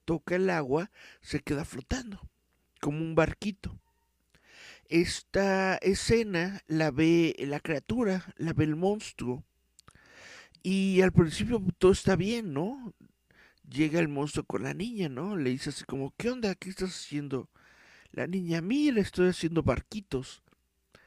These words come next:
Entonces el, el, el monstruo de Frankenstein toma una flor y la arroja al agua. La flor flota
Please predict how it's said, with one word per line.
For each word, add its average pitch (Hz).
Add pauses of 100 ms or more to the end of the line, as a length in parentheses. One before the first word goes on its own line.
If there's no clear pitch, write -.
(420)
Entonces 147
el, 143
el, 147
el 151
monstruo 180
de 190
Frankenstein 151 (1000)
toma 170
una 196
flor 180 (2000)
y 160
la 170
arroja 156
al 180
agua. 202 (1200)
La 170
flor 156
flota 190